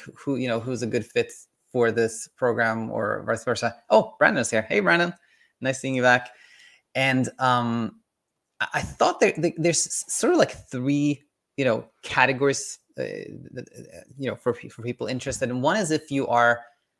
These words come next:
uh, someone who's had trouble sleeping and, uh, gone, you know, learned from our teachings here, and you wanna pay it forward, and, and, and, and you're entrepreneurial, you wanna start your own business, that, then it's, that this could be a really good program for you.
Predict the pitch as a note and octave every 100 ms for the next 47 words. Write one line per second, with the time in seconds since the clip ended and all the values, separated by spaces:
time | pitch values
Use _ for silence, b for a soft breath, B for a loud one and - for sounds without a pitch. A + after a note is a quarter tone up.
0 | _ - A#2+ A#2 A2 A2+ - _ - -
1 | C#3+ C#3 B2+ C3 B2+ - - - C#3 D3
2 | - B2+ A2+ - A#2 A2+ A2+ A2 A2+ _
3 | B2+ A#2+ A#2+ A2+ G#2+ - - A#2 A2+ G#2+
4 | B2 A#2+ - C3+ A2+ A#2 B2 B2 - A#2
5 | A2+ A2 G#2 - B2+ B2 B2 A2+ A#2 A2
6 | A2+ A2 A2+ A2 A2+ A#2 B2+ A#2+ A2+ _
7 | _ _ _ - G3 F#3+ - E3 D#3+ B2
8 | A#2+ A#2 A#2 A#2 - C3+ - C3+ C3 _
9 | C3+ C#3 C#3 C3+ C#3 C#3 - - C3 C#3
10 | A2 A2 A#2+ - - A#2+ - B2 A#2+ B2
11 | - b b b _ A2+ C#3 A#2+ A2 -
12 | A#2+ A#2+ A#2+ - A#2+ A#2 A#2 - B2 A2+
13 | - A#2+ - A#2+ A2+ A2+ A2+ A2 G2+ A#2
14 | A2+ A2 A2